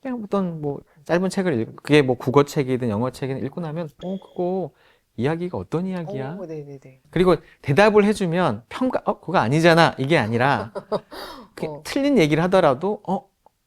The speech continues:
Speaker 1: 그래? 야, 재밌네."
Speaker 2: 음.
Speaker 1: 어, 그러니까 약간 기를 살려주시면서,
Speaker 2: 음.
Speaker 1: 그러니까 제-, 제가 좀 이렇게 그 방청객이 되시라고 좀 말씀을 드리거든요.
Speaker 2: 네,
Speaker 1: 그래서
Speaker 2: 네.
Speaker 1: 궁금해서 물어보면, 계속 묻다 보면 아이는 어느 순간 또 묻겠지?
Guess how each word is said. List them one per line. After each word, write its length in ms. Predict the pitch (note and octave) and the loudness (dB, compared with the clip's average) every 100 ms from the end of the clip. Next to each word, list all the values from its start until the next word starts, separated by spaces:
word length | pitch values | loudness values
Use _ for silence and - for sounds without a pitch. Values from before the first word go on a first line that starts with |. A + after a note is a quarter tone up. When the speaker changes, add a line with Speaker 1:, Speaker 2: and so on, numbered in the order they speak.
| _ _ _ | _ _ _
Speaker 1:
그래? 580 | - A#2 B2+ C#3+ A#3+ C#4+ - | -4 0 2 2 0 -4 -8
야, 260 | A#2+ A#2 A2+ | -6 -6 -8
재밌네." 960 | - B2 F3+ G#3 F3+ F#3 G#3 B2+ A#2 F3+ | -6 2 2 4 2 2 0 -2 -6 -12
Speaker 2:
음. 260 | F3 F3+ F3+ F3+ F3 D#3+ | -18 -18 -16 -16 -18 -10
Speaker 1:
어, 300 | E3 F#3 A#2+ - | -2 -2 -2 -4
그러니까 160 | F#3+ F#3 | 2 2
약간 160 | - F3 | 2 -2
기를 300 | - E3 G#3+ | 2 4 6
살려주시면서, 800 | G#3+ G#3+ E3+ C#3+ E3 C#3 A#2 B2 | 6 4 2 -2 -2 -2 -2 -4
Speaker 2:
음. 40 | A#2+ | -4
Speaker 1:
그러니까 160 | D3 | -2
제-, 120 | D3 - | 0 0
제가 260 | B2+ B2+ | -2 0
좀 200 | A#2 G#2+ | -2 -4
이렇게 480 | G#2+ G#2+ - A2 E2 - | -4 -6 -4 -6 -6 -8
그 240 | G2 F#2 - _ | -8 -8 -12 _
방청객이 600 | - D3 G3 A3+ A3 G3+ | 0 2 4 4 6 4
되시라고 420 | D3+ C3 C3 B2 | 4 4 2 2
좀 100 | A2+ | 0
말씀을 320 | F#2+ G2 A#2+ | -2 -4 -4
드리거든요. 460 | G#2 A2 A2 F#2+ A2 | -4 -6 -6 -8 -8
Speaker 2:
네, 140 | D#3 | -8
Speaker 1:
그래서 200 | D3+ A2 - | -8 -10 -8
Speaker 2:
네. 40 | |
Speaker 1:
궁금해서 420 | A#2 C3 F#3 G3 D#3 | -2 0 0 0 0
물어보면, 560 | A2+ A#2+ G#2+ B2 A#2 - - - | 2 0 0 -2 -2 -6 -20 -18
계속 260 | - G3+ B3 | -6 2 4
묻다 280 | C#3+ C3 G#3+ | 4 4 4
보면 220 | G#3 G3 | 6 4
아이는 340 | D#2 A2+ D#3 C3+ | 2 0 0 0
어느 160 | C3 | 0
순간 380 | D#3 D#3 D#3+ D3 | -2 -4 -4 -2
또 100 | - | 0
묻겠지? 600 | C4+ C#4+ - E3+ - D4+ | 0 0 0 -2 -4 -8